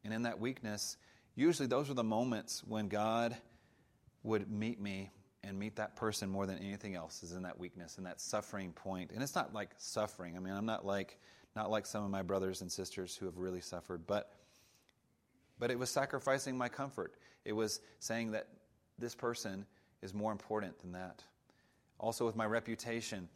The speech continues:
after word came out, um, in, in my, in my work, it came around that I had been interrogated.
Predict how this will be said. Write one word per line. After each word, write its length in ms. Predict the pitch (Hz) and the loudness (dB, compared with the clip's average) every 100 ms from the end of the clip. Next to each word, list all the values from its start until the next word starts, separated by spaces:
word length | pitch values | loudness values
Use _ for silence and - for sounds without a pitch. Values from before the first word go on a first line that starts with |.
| - - - - | -20 -20 -20 -8
after 280 | 110 - 107 | -4 2 4
word 480 | 107 117 120 113 - | 10 12 10 8 -4
came 220 | 117 110 | -4 -2
out, 240 | 107 107 - - - - - - - - | 0 -2 -6 -20 -20 -20 -20 -20 -20 -18
um, 380 | - 98 95 95 - _ _ - - | -10 -8 -8 -10 -14 _ _ -18 -14
in, 220 | - 107 - - 90 - | -10 -10 -10 -14 -10 -8
in 120 | 104 101 | -6 -6
my, 180 | 98 - | -6 -6
in 100 | 101 | -4
my 120 | 101 | -2
work, 280 | 98 117 117 | 4 4 4
it 80 | 95 | -8
came 320 | 110 104 101 - | -4 -4 -6 -4
around 440 | 98 104 104 98 | -2 0 0 -2
that 240 | 90 90 98 | -4 -6 -6
I 120 | 101 | -4
had 120 | 95 | -4
been 120 | 95 | -4
interrogated. 680 | 95 90 104 101 92 87 82 | -6 -4 -2 -2 0 -4 -6